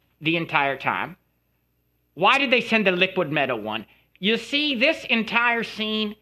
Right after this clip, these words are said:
sort of undoes the whole first two movies. That's what the people are complaining about. Once again, we have a defeated Sarah Connor crying because she failed at the one thing she's supposed to do.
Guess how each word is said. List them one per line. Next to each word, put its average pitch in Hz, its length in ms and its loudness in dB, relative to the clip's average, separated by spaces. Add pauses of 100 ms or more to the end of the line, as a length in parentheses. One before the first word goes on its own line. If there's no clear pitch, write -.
(240)
sort 202 220 2
of 185 80 0
undoes 190 560 4
the 180 220 4
whole 185 720 4 (180)
first 170 280 2
two 190 120 4
movies. 220 540 -2 (640)
That's 220 560 -2 (220)
what 175 200 2
the 165 80 -8
people 160 340 0
are 127 60 2
complaining 110 560 -6
about. 67 260 -14 (1120)
Once - 120 -20
again, 220 260 2
we 214 180 2
have 220 420 2
a 185 40 4
defeated 240 520 0
Sarah 233 300 2
Connor 208 340 4
crying 196 680 0 (580)
because 220 360 4
she - 160 -4
failed 254 360 4
at - 80 -4
the 214 80 -2
one 214 240 0
thing 208 200 0
she's 190 220 -6
supposed 175 420 -4
to 127 60 -18
do. 131 500 -2